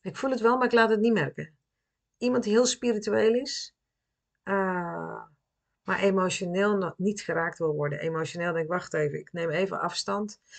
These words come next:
Ik zie het wel, maar ik voel het niet." Dat.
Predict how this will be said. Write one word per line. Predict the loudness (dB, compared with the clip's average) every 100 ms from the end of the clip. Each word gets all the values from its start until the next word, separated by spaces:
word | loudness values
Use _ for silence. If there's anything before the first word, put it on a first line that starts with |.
| -18
Ik | -8 0
zie | 2
het | 4
wel, | 4 2
maar | 0
ik | -4 -4
voel | -2 0
het | 0
niet." | 0 0 -2 -6 _ -20 _
Dat. | -8 -8 -10 -18